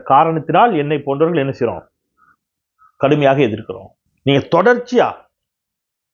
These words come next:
நீங்க பாஜகவினுடைய இந்த நாலு கோடியை விடுங்க, நயினார் நாகேந்திரிடம் கைப்பற்றப்பட்ட நாலு கோடியை விடுங்க, எதை பற்றியாவது பாஜக பேசுறா? ஏழரை லட்சம் கோடி ஊழல்னு சி ஏ ஜி சொல்லிச்சு, அதை பத்தி பேசியிருக்குதா?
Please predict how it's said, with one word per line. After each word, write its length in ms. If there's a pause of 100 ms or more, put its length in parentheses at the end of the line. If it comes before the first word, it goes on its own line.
(240)
நீங்க 260
பாஜகவினுடைய 800
இந்த 180
நாலு 280
கோடியை 240
விடுங்க, 260
நயினார் 420
நாகேந்திரிடம் 480
கைப்பற்றப்பட்ட 540
நாலு 240
கோடியை 240
விடுங்க, 260 (380)
எதை 340
பற்றியாவது 480
பாஜக 320
பேசுறா? 380
ஏழரை 320
லட்சம் 280
கோடி 160
ஊழல்னு 340
சி 180
ஏ 80
ஜி 100
சொல்லிச்சு, 280
அதை 100
பத்தி 180
பேசியிருக்குதா? 540